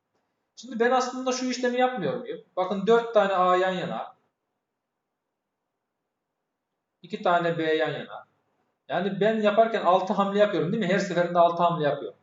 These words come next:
Acaba kaç farklı altı hamle yapabilirim P'ye ulaşmak için? Yani bak nasıl gittim az önce ben? A, B, A, B,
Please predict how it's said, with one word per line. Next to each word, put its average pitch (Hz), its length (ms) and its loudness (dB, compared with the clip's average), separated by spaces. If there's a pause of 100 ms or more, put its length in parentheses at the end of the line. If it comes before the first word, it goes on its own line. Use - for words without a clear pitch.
(540)
Acaba 208 440 4
kaç - 380 2
farklı 180 680 2 (300)
altı 170 320 6
hamle 147 320 -2
yapabilirim 120 540 -4
P'ye 147 200 0
ulaşmak 131 440 -4
için? - 180 -18 (520)
Yani 180 280 2
bak - 420 2
nasıl 202 200 -2
gittim 202 240 -4
az 151 120 2
önce 147 180 -4
ben? 208 220 2 (180)
A, 170 360 6 (340)
B, 147 360 0 (440)
A, 143 380 2 (580)
B, 143 420 -2